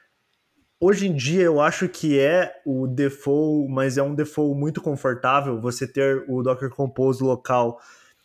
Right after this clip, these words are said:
e o Kubernetes em produção pra utilização, até principalmente por uma questão de conhecimento da equipe, porque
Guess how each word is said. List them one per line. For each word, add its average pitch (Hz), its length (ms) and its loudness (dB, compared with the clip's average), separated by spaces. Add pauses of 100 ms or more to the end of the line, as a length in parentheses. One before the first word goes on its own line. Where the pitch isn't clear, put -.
(420)
e 202 400 2
o 147 80 0
Kubernetes 135 680 0
em 135 120 -4
produção 127 640 -2
pra 123 140 0
utilização, 123 580 -2
até 123 160 -2
principalmente 139 560 -4
por 143 80 -6
uma 139 120 -4
questão 139 440 -4
de 135 220 0
conhecimento 139 640 -4
da 147 120 0
equipe, 143 520 -6 (300)
porque 135 640 -2